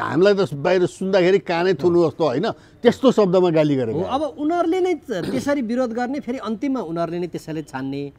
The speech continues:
Speaker 1: उहुँ।
Speaker 2: अनि हिजो पार्टीमा योगदान गरेका सच्चा कार्यकर्ताहरू, चाहे कम्युनिस्टमा भनौँ, चाहे काङ्ग्रेसमा भनौँ, तिनीहरूलाई पाखा लगाएर अब, उम्, दुर्गा प्रसाईहरू, विनोद चौधरीहरू, गणेश लामाहरू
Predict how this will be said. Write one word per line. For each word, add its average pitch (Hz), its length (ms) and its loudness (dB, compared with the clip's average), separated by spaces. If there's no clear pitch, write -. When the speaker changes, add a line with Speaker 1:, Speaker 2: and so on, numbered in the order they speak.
Speaker 1:
उहुँ। 101 260 -10
Speaker 2:
अनि 285 200 0
हिजो 165 440 -4
पार्टीमा 226 760 -4
योगदान 202 460 0
गरेका 185 600 -4
सच्चा - 460 -4
कार्यकर्ताहरू, 147 720 -4
चाहे 156 240 -6
कम्युनिस्टमा 165 480 -6
भनौँ, 220 200 -8
चाहे 156 220 -6
काङ्ग्रेसमा 139 520 -8
भनौँ, 180 180 -10
तिनीहरूलाई 302 480 2
पाखा 214 500 -6
लगाएर 202 760 -4
अब, 151 140 -10
उम्, 143 440 -12
दुर्गा 202 220 2
प्रसाईहरू, 185 840 -6
विनोद 185 320 0
चौधरीहरू, 185 920 -4
गणेश 214 300 2
लामाहरू 180 680 -6